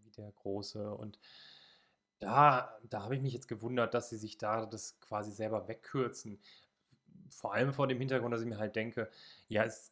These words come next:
kann jetzt irgendwie gar nicht unbedingt daran liegen, dass man sagt, das ist jetzt irgendwie nur so ein Hobbyprodukt oder das verkauft sich so schlecht. Ja, also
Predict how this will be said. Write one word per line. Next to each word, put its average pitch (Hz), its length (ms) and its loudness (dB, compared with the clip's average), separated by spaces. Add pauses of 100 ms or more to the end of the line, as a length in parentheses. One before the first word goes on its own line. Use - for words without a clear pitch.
(140)
kann 120 160 2
jetzt 117 260 2
irgendwie 107 240 -6
gar 107 160 -2
nicht 117 180 -6
unbedingt 123 400 0
daran 110 280 4
liegen, 120 160 -4
dass 113 160 -2
man 107 120 -2
sagt, 107 220 -4
das 98 140 -12
ist 113 120 -14
jetzt - 220 -10
irgendwie 107 280 -6
nur 107 180 -2
so 104 100 -2
ein 101 220 -6
Hobbyprodukt 131 800 -4
oder 110 180 -2
das 104 140 -6
verkauft - 580 -2
sich 135 160 -10
so - 80 -10
schlecht. - 340 -8 (520)
Ja, 98 160 -2
also 113 340 4